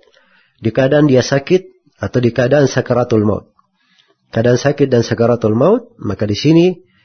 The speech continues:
dari hal yang hendaknya berlaku pada seorang hamba, dia buka untuk dirinya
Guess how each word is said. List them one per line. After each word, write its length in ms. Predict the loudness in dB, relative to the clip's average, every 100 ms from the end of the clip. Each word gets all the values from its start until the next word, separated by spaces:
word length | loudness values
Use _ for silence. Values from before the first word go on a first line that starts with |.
| _ _ _ _ 2
dari 560 | 2 2 0 -4 -14 _ _ _ _
hal 240 | -6 0
yang 160 | 2 2
hendaknya 640 | 2 2 2 2 0 -4 -16 _ _ _
berlaku 480 | -8 -2 0 0 0
pada 160 | 0 0
seorang 400 | 0 0 0 0
hamba, 400 | -2 -2 -4 -6
dia 240 | -2 -2
buka 320 | 0 0 2
untuk 320 | 0 0 -2
dirinya 560 | -2 0 2 4 2 2